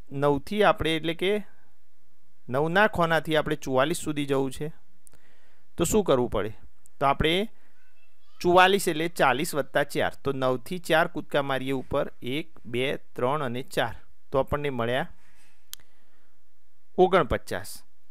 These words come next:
હજુ આપણે એમાં ચાર ઉમેરવાના છે, ચાલીસ ઉમેર્યા, હજુ આપણે ચાર ઉમેરવાના છે. તો જમણી બાજુ જઈએ, ચાર એકમ, એક,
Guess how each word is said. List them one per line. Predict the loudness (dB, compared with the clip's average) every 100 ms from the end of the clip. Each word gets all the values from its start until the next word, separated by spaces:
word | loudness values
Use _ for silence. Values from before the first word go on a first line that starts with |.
| -8 -4 0
હજુ | 4 10
આપણે | 10 10 6
એમાં | 4 6 6 4 -4 -8 -8 -8 0
ચાર | 6 8 8 4
ઉમેરવાના | 4 6 6 6 2 0
છે, | -2 -4 -6 2
ચાલીસ | 4 6 4 2
ઉમેર્યા, | 2 4 4 4 2 -6 -8 -8 -8 -8 0
હજુ | 2 8
આપણે | 10 10 6
ચાર | 4 4
ઉમેરવાના | 4 2 -2 -2 -4
છે. | -4 -4
તો | 0 0
જમણી | 2 2 4
બાજુ | 4 4 0
જઈએ, | 0 0 0 -4 -4
ચાર | 2 4 4
એકમ, | 0 -2 -2 -6 -8 -8 -8 -8 -8 -8 -8 -8 -8 -8 -8 -8 -2
એક, | 2 2 0